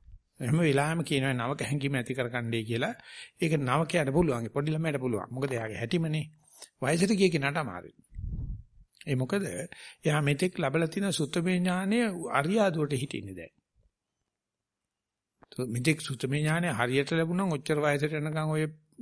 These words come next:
දඟලන්න ඕනේ නෑනේ. ඒ වගේම චින්තාමය හදලා තියෙන්නේ උපදවාගත යුතු ධර්මයේ වශයෙන් වය වීම, ක්ෂය වීම නෙවෙයි, සමුදේ බලන පැත්තටයි අපේ ජීවිත අපි හදලා තියෙන්නේ.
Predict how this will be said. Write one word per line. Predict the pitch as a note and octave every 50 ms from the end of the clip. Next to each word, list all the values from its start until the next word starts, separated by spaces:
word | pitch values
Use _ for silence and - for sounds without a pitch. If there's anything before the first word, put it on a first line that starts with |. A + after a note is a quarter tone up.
| G#3+ - _ _ _ _ _ - - - _ _ _
දඟලන්න | F3 D3+ D3 E3+ F3 F3 E3+ E3+
ඕනේ | E3+ D3 A#2+ G#2 A2+ C#3+
නෑනේ. | F#3 A3+ A#3+ B3 A#3+ G#3+ - - - - - - - - _ _ _
ඒ | - B2+ C3+
වගේම | D3+ D3 C#3 D3 C#3+ C3 B2 A#2+
චින්තාමය | - - D3 D#3 D#3 D#3 G3+ G3 G#3 G3+ G#3 G#3+ G#3
හදලා | G#3 - - - F3+ G#3 G3+ G3+ G3
තියෙන්නේ | - A3 A3 A3+ A#3 B3+ C#4+ D#4 D#4+ D4+ - - _ - - - - _
උපදවාගත | _ D#3 D3+ F3 F3+ E3 G3 G3 F#3+ F#3 F#3+ F3+ -
යුතු | F#3 F3+ F3 E3+
ධර්මයේ | F3+ F3+ - D3+ F3 F3+ F3+ F3+
වශයෙන් | F3 E3+ - F3+ F3 C#3+ B2 A#2 G#2 A#2 B2+ - _ - - _ _ _
වය | B2 G#2+ A2+ C#3 D#3+
වීම, | F#3 G3+ G#3+ G3+ G3+ F#3+ D3+ C#3+
ක්ෂය | B2 - - D3 D3+ D#3+
වීම | E3 D#3 C3+ A2+ A#2
නෙවෙයි, | A2 A#2 D3+ F#3 F#3+ C#3+ G#2 D3+ G3 A2 - - - - - - - _ _ - - -
සමුදේ | - A3 - D3+ F3+ G#3+ A3 F#3 G3+ F#3+
බලන | E3 E3+ D#3 D#3 D3+ C#3+
පැත්තටයි | C3+ C3+ A#2+ - C3 A#2 D3 D#3+ D#3+
අපේ | B2+ C3+ D3+ C#3+
ජීවිත | B2+ C3 C3 C3+ C3 -
අපි | C3+ C3+ - F#3+
හදලා | - - C#3+ - G#2+ F#2+
තියෙන්නේ. | F2 - G#2 - G2 _